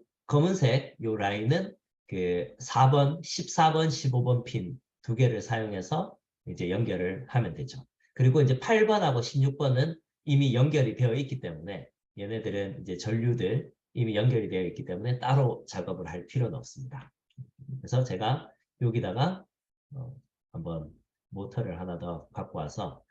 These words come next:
한번 연결을 해보도록 하겠습니다. 여기 보시면 이제 이름이 다 있거든요. 그죠? 이름이. 그쵸? 요게 이제 삼 번, 삼, 얘, 얘를 활성화한다는 뜻이고, 요게 이제 입력 삼 번, 출력 삼 번.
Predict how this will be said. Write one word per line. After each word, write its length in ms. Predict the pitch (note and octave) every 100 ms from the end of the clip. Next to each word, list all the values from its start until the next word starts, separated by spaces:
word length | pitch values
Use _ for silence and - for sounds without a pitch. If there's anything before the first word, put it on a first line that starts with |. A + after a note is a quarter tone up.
| _ _ _ -
한번 220 | E2 E2+
연결을 360 | G2 G2 D#2 D2
해보도록 420 | D2 D#2+ D2+ -
하겠습니다. 580 | D#2 D2 C3+ C3+ C3 - _ _ -
여기 220 | E3 D#3+
보시면 400 | C#3 E3 F3+ D#3
이제 140 | C3 C3+
이름이 360 | G#3+ G#3 C3
다 140 | - E2+
있거든요. 500 | E2 D3+ C3 F2+ D2+
그죠? 320 | D2+ G#2 - _ _
이름이. 440 | G2+ F#2 E2 B2+ E3+ _ _ _ -
그쵸? 400 | - A2 C3+ _ _ _ _ -
요게 320 | A#2 A2+ D3
이제 300 | A#2 G#2 G2+
삼 280 | - D#3 D3+
번, 180 | D#3 C#3+
삼, 260 | A#2+ - G#2+
얘, 320 | G#2 A#2 B2+ A2
얘를 360 | A#2+ C#3+ C3
활성화한다는 880 | E3+ E3+ E3+ C#3+ G2+ G2 F#2 F#2 E3
뜻이고, 600 | - - E2+ D3 G#3 - _ _ _ -
요게 200 | G2+ A2
이제 260 | F#2 - - D3
입력 380 | C#3 C#3 C3
삼 320 | - A#2+ G#2+ G#2
번, 360 | C3 D3+ D#3+
출력 380 | - B2+ A2+ -
삼 280 | - E2+ D2+
번. 240 | D#2+ C2